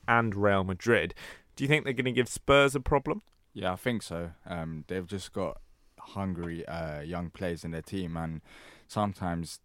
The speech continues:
Speaker 2: that, that's the biggest advantage. Maybe talent s-, over, talent over,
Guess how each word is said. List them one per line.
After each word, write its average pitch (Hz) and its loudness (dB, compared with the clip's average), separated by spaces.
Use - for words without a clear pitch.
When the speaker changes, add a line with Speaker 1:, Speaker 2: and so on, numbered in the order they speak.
Speaker 2:
that, 98 -4
that's 98 -4
the - -2
biggest 90 -2
advantage. 90 0
Maybe 87 -2
talent 82 0
s-, - -12
over, 104 4
talent 101 0
over, 98 0